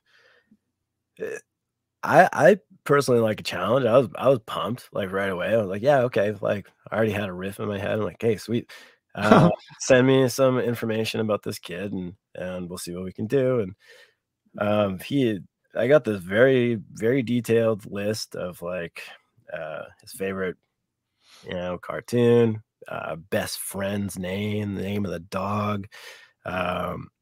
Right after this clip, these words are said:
Speaker 1: <clears throat> details about carrying this kid through the hallways to, to make Danny sound, f-, feel like Spider-Man. Um, it's, like, very detailed. I'm like, "Man, stop right there. Like, you're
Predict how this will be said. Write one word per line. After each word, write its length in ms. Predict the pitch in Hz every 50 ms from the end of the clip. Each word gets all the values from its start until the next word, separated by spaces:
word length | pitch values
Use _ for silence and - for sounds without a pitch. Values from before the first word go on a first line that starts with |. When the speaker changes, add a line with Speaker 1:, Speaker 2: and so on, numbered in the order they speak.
| _ _
Speaker 1:
<clears throat> 840 | - - - 107 98 - _ _ _ _ _ - - - - 110 117
details 580 | 110 127 123 120 - - 120 123 120 120 117 110
about 320 | 98 107 104 98 90 - _ _ _ _ _ _ _ _ _ -
carrying 560 | - - 120 113 120 120 120 117 113 107 110
this 180 | 107 98 - -
kid 420 | - - - 104 107 110 104 98
through 160 | - 107 101
the 60 | 95 90
hallways 600 | - - 95 98 101 104 104 104 104 104 101 -
to, 80 | - _ - - - - - -
to 420 | - 92 87 78 76 76 76 - _ - - - - - - - - - _ _ _ _ -
make 440 | 107 107 110 110 113 107 - - - - - _ - 101
Danny 480 | 90 113 110 107 107 110 110 110 107 98
sound, 500 | - - 104 104 104 104 104 104 98 - - 101 98
f-, 80 | 90 -
feel 360 | - - - - 120 117 107
like 200 | 101 98 92 -
Spider-Man. 1040 | - - - 98 104 117 117 117 117 117 113 113 113 110 110 110 110 110 110 107 107 - _ - -
Um, 640 | - 95 95 92 90 90 90 90 87 87 90 - _ _ _ _ _ _ _ _ _ _ _
it's, 180 | - 113 123 123
like, 140 | 131 117 101
very 400 | 104 101 127 175 180 143 110 104
detailed. 360 | 92 107 110 98 101 - 73
I'm 60 | 95 117
like, 140 | 127 - - - - - - - _ _ - - - - - - _ _
"Man, 380 | 73 95 120 156 151 120 92 90
stop 360 | - - - 123 131 139 117
right 180 | 127 107 95 85
there. 280 | 123 143 147 135 117
Like, 180 | 104 101 98 87
you're 120 | 95 98